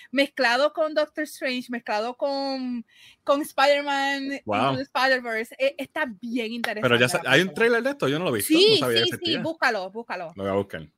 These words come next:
Speaker 1: Everything Everywhere All at Once se llama.
Speaker 2: All right, lo voy a buscar.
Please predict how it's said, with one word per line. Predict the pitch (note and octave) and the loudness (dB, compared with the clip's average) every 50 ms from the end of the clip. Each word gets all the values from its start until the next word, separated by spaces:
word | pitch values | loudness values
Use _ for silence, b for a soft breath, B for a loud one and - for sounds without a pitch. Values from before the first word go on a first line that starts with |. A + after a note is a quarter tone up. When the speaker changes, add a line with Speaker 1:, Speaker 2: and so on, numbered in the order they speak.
| _ _ _ | _ _ _
Speaker 1:
Everything | - C#4 D4 D#4+ F#4+ F#4 - F#4 F4 E4 | 0 0 2 2 0 -4 -4 -6 -4 -4
Everywhere | D4+ D4+ D#4+ D#4+ D#4+ D#4 D#4 D4+ A#3+ | -4 -4 -4 -2 0 0 0 0 -2
All | B3+ B3 B3 | -6 -6 -6
at | A#3+ A3+ | -8 -8
Once | A#3 G3 F#3 E3+ D3+ F3 - | -10 -14 -14 -16 -16 -20 -18
se | - F#3 | -18 -18
llama. | D#3 D3 D3+ - E3+ D3+ _ _ _ _ _ _ _ _ _ _ _ _ _ _ _ _ _ | -18 -18 -20 -20 -20 -20 _ _ _ _ _ _ _ _ _ _ _ _ _ _ _ _ _
Speaker 2:
All | F#2+ F#2+ F#2+ | -12 -10 -10
right, | E2+ D2+ D2 C#2+ - | -10 -10 -12 -14 -16
lo | E2 | -16
voy | E2 E2 | -14 -12
a | E2+ | -12
buscar. | E2+ - _ C#2+ | -14 -14 _ -18